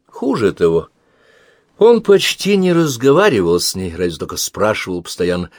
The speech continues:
«Почему у тебя нет детей, Софи?» Как будто она могла дать ответ на этот вопрос. Бедная женщина обошла всех врачей, сделала множество анализов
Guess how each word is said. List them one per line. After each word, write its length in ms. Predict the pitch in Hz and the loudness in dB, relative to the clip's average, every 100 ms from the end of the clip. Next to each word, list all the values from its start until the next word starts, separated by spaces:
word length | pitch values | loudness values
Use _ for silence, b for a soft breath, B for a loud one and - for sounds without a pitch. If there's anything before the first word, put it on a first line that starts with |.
| b b b | b b b
«Почему 420 | - 107 - 143 190 | -12 -10 -8 -6 -4
у 80 | |
тебя 200 | 160 156 | -4 -4
нет 180 | 156 156 | -4 -4
детей, 340 | 127 131 165 139 | -4 -4 -2 -2
Софи?» 400 | - 80 85 80 _ _ _ | -2 -6 -8 -10 _ _ _
Как 120 | 73 | -20
будто 160 | 80 78 | -14 -8
она 80 | |
могла 300 | 85 82 85 | -4 -2 -2
дать 200 | 82 87 | -2 -4
ответ 400 | 92 85 92 87 - | -6 -6 -6 -6 -10
на 40 | |
этот 200 | 87 - | -16 -14
вопрос. 420 | 87 - 85 - - _ _ _ _ _ _ _ _ _ _ _ _ _ _ - | -16 -12 -10 -10 -10 _ _ _ _ _ _ _ _ _ _ _ _ _ _ -2
Бедная 640 | 160 202 160 170 165 160 | 2 2 2 0 0 0
женщина 560 | 143 196 196 - 175 | 0 0 -2 -4 -2
обошла 420 | 160 160 143 165 170 | 0 0 0 0 0
всех 380 | - 151 151 | -2 -6 -6
врачей, 480 | 143 135 - 110 110 _ | -4 -4 -4 -6 -6 _
сделала 440 | 101 85 95 101 | -18 -4 0 2
множество 520 | 101 104 101 - 104 104 | 0 0 -2 0 0 2
анализов 500 | 117 139 120 123 | 2 2 0 -6